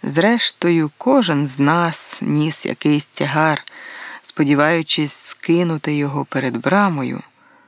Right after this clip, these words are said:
схилив голову перед бездоганним світлом, яке струменіло з острова. Ще не знав, як буду відповідати на ці питання,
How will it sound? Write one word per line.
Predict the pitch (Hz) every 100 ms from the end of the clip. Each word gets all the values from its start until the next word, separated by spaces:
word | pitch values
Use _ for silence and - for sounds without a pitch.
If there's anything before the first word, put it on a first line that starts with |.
| _ _ _ _ _ _ _ -
схилив | - - 156 151 143
голову | 131 147 151 143 127 135 127 - _
перед | - 143 135
бездоганним | 123 131 127 139 170 226 214 208
світлом, | 185 - 147 143 151 147 135 135 123 - - - - -
яке | 143 - 185
струменіло | - - 147 139 139 147 147 147
з | - _
острова. | 139 131 127 - - - - - - _ _ _ _ _ _ _ _ _ _ _ _ _ _ _ -
Ще | - - 180 151
не | 143
знав, | - 147 151 180 190 - - -
як | 139 143 170 190 -
буду | 151 170 175 170
відповідати | 165 175 - 170 156 165 165 170
на | 165
ці | 156 -
питання, | 165 165 - 156 156 156 151 147 147